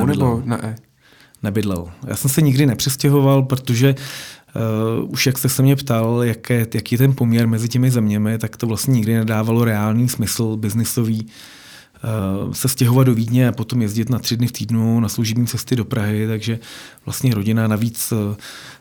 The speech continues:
Speaker 1: v roce dva tisíce dvanáct dětem bylo nějakých dvanáct a devět a to už přeci jenom jsou nějakým způsobem etablovaní ve škole, mají nějaké k-,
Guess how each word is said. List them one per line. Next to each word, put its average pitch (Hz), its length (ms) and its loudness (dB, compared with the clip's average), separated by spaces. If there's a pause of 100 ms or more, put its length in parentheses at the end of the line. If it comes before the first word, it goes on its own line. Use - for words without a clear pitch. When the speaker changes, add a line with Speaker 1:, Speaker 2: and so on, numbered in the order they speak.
(120)
Speaker 1:
v - 40 0
roce - 240 -2
dva 113 140 0
tisíce - 440 -2
dvanáct 113 480 2
dětem 117 300 0
bylo 113 180 0
nějakých 107 480 -2
dvanáct 98 400 -2
a 139 40 4
devět 98 600 -4 (120)
a - 60 -10
to - 160 -8
už 104 120 -6
přeci - 300 -6
jenom 120 340 0
jsou 113 240 -2
nějakým 117 300 0
způsobem 117 460 -4
etablovaní 117 640 -2
ve 107 60 -2
škole, 117 320 -2
mají 110 180 0
nějaké 110 380 -2
k-, - 120 -12